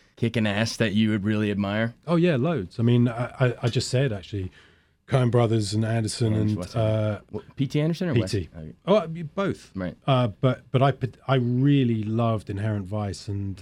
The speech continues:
Speaker 2: uh, uh, and actually, um, There Will Be Blood. I thought was a spectacular
Speaker 1: Oh.
Speaker 2: piece of filmmaking. And, uh,
Speaker 1: Fantastic.
Speaker 2: so, um, the, the, oh, there's a lot of people out there. There's a lot of people out there. When I see Llewyn Davis, it, you know, when I finally got to see it, it really blew me away.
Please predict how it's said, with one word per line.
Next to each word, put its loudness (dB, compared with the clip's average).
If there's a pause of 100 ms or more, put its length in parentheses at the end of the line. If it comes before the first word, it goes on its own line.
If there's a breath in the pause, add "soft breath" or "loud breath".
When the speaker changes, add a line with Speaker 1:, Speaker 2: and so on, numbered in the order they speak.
Speaker 2:
uh, -8 (260)
uh, -10
and 4
actually, -2
um, -6 (440)
There -2
Will 0
Be -6
Blood. -8
I -10
thought -12
was -14
a -20
spectacular -8
Speaker 1:
Oh. -20
Speaker 2:
piece -10
of -16
filmmaking. -10
And, -8
uh, -12
Speaker 1:
Fantastic. -12 (240 soft breath)
Speaker 2:
so, 0 (120)
um, 2 (320)
the, 2
the, -6
oh, 4
there's 2
a 2
lot 2
of -8
people 0
out -2
there. -20 (120)
There's -6
a -2
lot 4
of 0
people -2
out -8
there. -8
When 2
I 4
see 2
Llewyn 2
Davis, -4
it, -12 (240)
you -8
know, -8
when -4
I -4
finally 2
got -6
to -16
see -2
it, -2
it -10
really 0
blew -2
me -2
away. -10